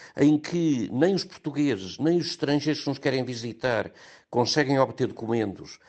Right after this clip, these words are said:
às vezes em prazos inferiores a meio ano? Como é que é possível manter esta situação e arrastá-la ainda durante mais vários meses? Eu lanço daqui um desafio claro ao governo. É que consiga, pelo menos, resolver os casos mais graves,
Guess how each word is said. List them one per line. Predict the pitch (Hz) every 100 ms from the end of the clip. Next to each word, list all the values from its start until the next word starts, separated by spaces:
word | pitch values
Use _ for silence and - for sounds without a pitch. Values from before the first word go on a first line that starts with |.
| -
às | - 120
vezes | 104 151 147 139
em | 127
prazos | - 147 135 -
inferiores | 123 117 123 135 131
a | 123
meio | 135 117
ano? | 95 95 131 180 - _ _ - - - -
Como | 143
é | 190
que | 233
é |
possível | - - 208 190
manter | 170 151 196
esta | 165 - 135
situação | - 117 131 117 - 127 151 190 - - -
e | 151 175
arrastá-la | 175 151 139 - 147 156
ainda | 156 151 151
durante | 139 143 123
mais | 127 131 113
vários | 117 107 92
meses? | 85 80 - - - _ - - -
Eu | 127
lanço | 160 165 -
daqui | 143 151
um | 156
desafio | 113 120 - - 170
claro | - 131 113 147 170 139
ao | 131
governo. | 113 90 78 - - _ _ _ -
É | 113
que |
consiga, | - 147 143 160 147
pelo | 143 247 240
menos, | 165 175 202
resolver | 175 151 160 139 151
os | -
casos | 127 143 123
mais | 135 143 117
graves, | 110 113 143 196 220